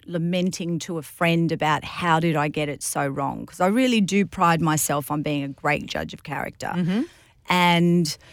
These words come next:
Speaker 1: and it was this friend who said, "No, you actually did. You had that moment of, 'Oh gosh, this doesn't feel right,' but you ignored it."
Speaker 2: Mm.
Speaker 1: You know, so it was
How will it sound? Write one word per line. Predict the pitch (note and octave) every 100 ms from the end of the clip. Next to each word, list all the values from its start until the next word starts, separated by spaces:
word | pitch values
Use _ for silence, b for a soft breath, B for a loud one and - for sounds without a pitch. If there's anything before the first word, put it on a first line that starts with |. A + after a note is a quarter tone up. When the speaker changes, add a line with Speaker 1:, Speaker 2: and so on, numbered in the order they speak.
| b b b _ _
Speaker 1:
and | F3+ F#3+
it | F3+
was | - F#3 F3+ E3 - - _ _ _ -
this | E3+ G3 -
friend | - A3+ B3+ F3+ F3+
who | G3+ - F3 G3 F3+ F3+ E3+ -
said, | - - F3+ -
"No, | F#3 G3+
you | G3 E3+ E3 E3+ -
actually | - B3 - C4+ A3+
did. | - B2 A#2
You | F#3+ B3
had | G3+ - F#3+ A3 E3 -
that | E3+ D3+
moment | - E3+ E3+ F3+ E3+ D#3+
of, | D#3 D#3 E3 _ -
'Oh | E3 E3
gosh, | D3+ D3 -
this | C#3+ C#3+
doesn't | D3+ D3+ C#3+ -
feel | - D3+ C#3+
right,' | C#3 D3 A3 -
but | -
you | - D#3 D3+ C#3+ C#3+
ignored | - D3 D3 C#3+ C#3
it." | - - -
Speaker 2:
Mm. | D3 D3 C#3 C3
Speaker 1:
You | D3+
know, | D#3+
so | - - F3 E3+ E3+ E3 B B B B -
it | G#3+
was | G#3+ G#3 G3